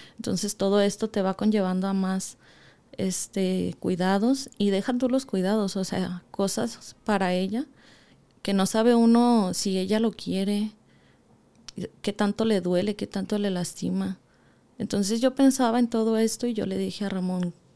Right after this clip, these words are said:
que yo no quería que la intubaran. Y en un principio él me decía, "Es que si es la solución que la intuben". Entonces imagínate, yo decía que no.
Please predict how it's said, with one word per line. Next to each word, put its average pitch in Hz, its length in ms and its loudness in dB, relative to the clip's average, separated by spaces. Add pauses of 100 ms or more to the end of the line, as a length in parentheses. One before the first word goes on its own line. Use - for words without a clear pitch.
que 185 160 -6
yo 175 100 -2
no 180 140 -2
quería 185 320 -6
que 185 160 -6
la 180 80 0
intubaran. 180 560 -4 (1800)
Y 220 160 6
en 208 100 8
un 196 80 4
principio 202 500 2
él 190 120 4
me 190 120 2
decía, 185 680 -2 (340)
"Es - 140 -4
que 202 100 2
si 202 140 0
es 185 80 2
la 196 140 2
solución 185 500 0
que 202 100 0
la 214 80 2
intuben". 180 580 -4 (280)
Entonces 190 400 -2
imagínate, 180 640 0
yo 180 80 -2
decía 190 260 -2
que 190 140 -6
no. 220 240 0